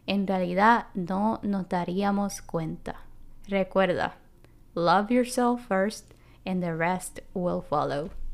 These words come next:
No tengas miedo a pasar tiempo a solas para quererte a ti misma, para encontrar y hacer lo que te gusta. Porque cuando te quieres a ti misma,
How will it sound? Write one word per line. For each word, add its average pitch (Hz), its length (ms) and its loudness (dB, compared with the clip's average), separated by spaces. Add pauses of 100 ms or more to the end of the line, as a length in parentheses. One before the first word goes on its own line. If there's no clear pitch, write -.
(460)
No 214 140 2
tengas 330 280 4
miedo 302 300 6
a 302 60 2
pasar 277 320 2
tiempo 254 260 0
a 277 60 4
solas 220 420 2
para 208 240 0
quererte 196 720 0
a - 200 4
ti 185 180 -2
misma, 180 480 -2 (500)
para 208 180 4
encontrar 202 720 2
y 226 180 0
hacer 208 460 0
lo 208 220 -2
que 202 120 -4
te 180 140 -2
gusta. 180 520 -6 (600)
Porque 240 300 0
cuando 240 260 2
te 214 120 0
quieres 247 640 0
a 226 140 2
ti 240 280 2
misma, 233 640 2